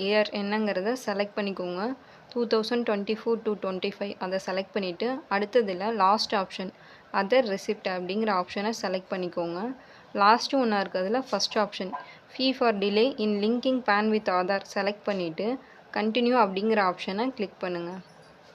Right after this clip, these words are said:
கிளிக் பண்ணிட்டு இப்போ நீங்க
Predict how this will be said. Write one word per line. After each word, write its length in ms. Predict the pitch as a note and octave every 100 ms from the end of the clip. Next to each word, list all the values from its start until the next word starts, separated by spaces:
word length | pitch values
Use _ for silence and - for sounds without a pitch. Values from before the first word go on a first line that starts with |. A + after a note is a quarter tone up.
| - - - - - - - - - - - - -
கிளிக் 240 | A3+ -
பண்ணிட்டு 380 | B3+ F#3+ F3 G#3 C#4 C#4 - - - -
இப்போ 140 | A3 A#3+ A3+
நீங்க 160 | A3